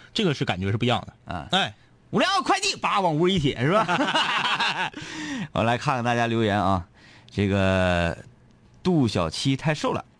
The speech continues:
Speaker 2: 说微信第一个好友就是大学时候最好的朋友，呃，如今他已经为人母了，我也要嫁人了。
Speaker 1: 恭喜恭喜啊！
Speaker 2: 哎，那看来他也是有微信好久了啊，
Speaker 1: 嗯。
Speaker 2: 他是比较早的用户。
Speaker 1: 一一年。
Speaker 2: 二零一一年就已经有微信了。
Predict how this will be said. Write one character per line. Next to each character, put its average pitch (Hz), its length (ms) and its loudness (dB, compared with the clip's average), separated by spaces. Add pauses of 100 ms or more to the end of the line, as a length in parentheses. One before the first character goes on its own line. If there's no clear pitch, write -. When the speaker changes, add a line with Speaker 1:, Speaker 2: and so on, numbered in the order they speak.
(160)
Speaker 2:
说 101 160 -4
微 120 180 0
信 135 220 0
第 123 140 4
一 - 20 2
个 110 100 0
好 101 180 0
友 87 100 -2
就 98 100 -2
是 101 60 0
大 123 180 -4
学 92 220 -4
时 87 100 -4
候 87 80 -2
最 143 160 -2
好 107 160 -4
的 87 80 -6
朋 98 220 -4
友， - 120 -4 (480)
呃， 95 140 0
如 101 180 2
今 120 240 2
他 110 220 0
已 92 140 -2
经 107 420 2
为 131 140 2
人 175 160 2
母 123 200 2
了， 131 140 0 (360)
我 127 140 0
也 117 140 0
要 131 160 2
嫁 151 160 0
人 113 140 2
了。 190 160 2 (420)
Speaker 1:
恭 110 180 4
喜 101 80 2
恭 104 160 4
喜 92 140 -2
啊！ - 260 -2 (100)
Speaker 2:
哎， 110 100 0
那 160 160 0
看 208 160 -2
来 185 80 -2
他 196 200 -2
也 131 80 -2
是 104 160 -2
有 107 120 2
微 101 160 2
信 147 160 2
好 135 180 0
久 120 200 0
了 - 120 -8
啊， 90 420 2 (100)
Speaker 1:
嗯。 104 200 2
Speaker 2:
他 110 80 2
是 120 140 0 (160)
比 87 100 -6
较 120 160 2
早 - 300 -4
的 98 80 0
用 107 180 2
户。 92 240 -2 (200)
Speaker 1:
一 185 400 6
一 196 40 8
年。 151 340 4
Speaker 2:
二 151 180 0
零 147 280 0
一 170 420 2
一 233 140 6
年 104 260 4
就 98 100 0
已 85 120 0
经 95 160 2
有 85 140 0
微 85 160 -2
信 85 160 -2
了。 65 120 -10